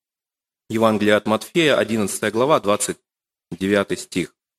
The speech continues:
«Возьмите иго мое на себя и научитесь от меня,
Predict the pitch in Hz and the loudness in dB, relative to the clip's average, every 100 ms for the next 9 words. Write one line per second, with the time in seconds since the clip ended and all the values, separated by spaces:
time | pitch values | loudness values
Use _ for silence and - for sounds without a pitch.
0 | _ _ _ _ - 113 143 247 247 196 | _ _ _ _ 2 4 6 4 4 0
1 | 190 196 170 156 143 139 131 - 120 147 | 2 2 4 4 4 2 0 -2 0 2
2 | 170 131 104 95 107 110 113 - 156 107 | 2 0 -2 -2 -2 0 0 -2 -4 -6
3 | - 98 104 95 90 80 | -8 -8 -4 -2 0 -2